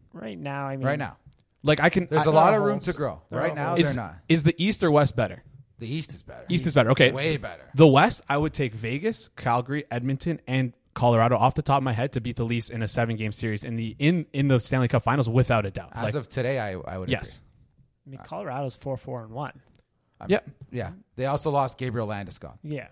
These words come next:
Speaker 2: So
Speaker 1: For a
Speaker 2: that would be
Speaker 1: while.
Speaker 2: like taking Mitch Marner. Just, "You're gone. See you
Speaker 1: Yeah.
Speaker 2: later."
Speaker 1: So they gotta, they still gotta, they gotta grind to get in the playoffs.
Speaker 2: Who, Colorado?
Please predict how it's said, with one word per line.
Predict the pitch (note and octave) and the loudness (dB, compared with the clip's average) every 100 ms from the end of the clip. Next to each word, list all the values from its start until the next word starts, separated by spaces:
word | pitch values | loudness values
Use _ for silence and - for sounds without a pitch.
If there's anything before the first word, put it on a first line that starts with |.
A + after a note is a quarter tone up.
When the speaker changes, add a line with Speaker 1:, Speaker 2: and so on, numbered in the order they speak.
| _ - | _ -6
Speaker 2:
So | C3+ | -6
Speaker 1:
For | - - | -6 -6
a | C#3+ | -2
Speaker 2:
that | C#3 | 0
would | C#3+ | 0
be | C3+ D3 | -2 -2
Speaker 1:
while. | |
Speaker 2:
like | B2+ - | -4 -6
taking | C#3 A#2+ A#2 | -10 -8 -10
Mitch | A2+ - | -10 -10
Marner. | A2+ G2 D2+ | -12 -12 -14
Just, | A#2+ - - | -16 -16 -12
"You're | B2 A2 | -10 -10
gone. | F2+ D#2 _ | -12 -14 _
See | F#2 | -14
you | F2+ | -14
Speaker 1:
Yeah. | |
Speaker 2:
later." | - _ _ _ _ _ _ _ _ | -16 _ _ _ _ _ _ _ _
Speaker 1:
So | _ B2+ G#2+ G#2+ _ _ _ _ _ _ _ _ | _ -16 -14 -18 _ _ _ _ _ _ _ _
they | C#3 | -4
gotta, | C#3 B2+ - | -4 -6 -10
they | |
still | D3 F3 D3+ | -10 -8 -6
gotta, | C3+ A#2 | -6 -8
they | F3 | -6
gotta | G#3 C#3+ | -4 -4
grind | B2 B2 B2 | -6 -8 -10
to | - | -10
get | A#2+ | -12
in | A#2 | -12
the | A2 | -12
playoffs. | C3+ F3+ - - - - - _ _ - _ - | -10 -10 -10 -16 -20 -20 -20 _ _ -20 _ -14
Speaker 2:
Who, | B2+ | -12
Colorado? | A#2 B2+ A#2+ A2+ C3 F3 | -6 -2 0 0 0 -2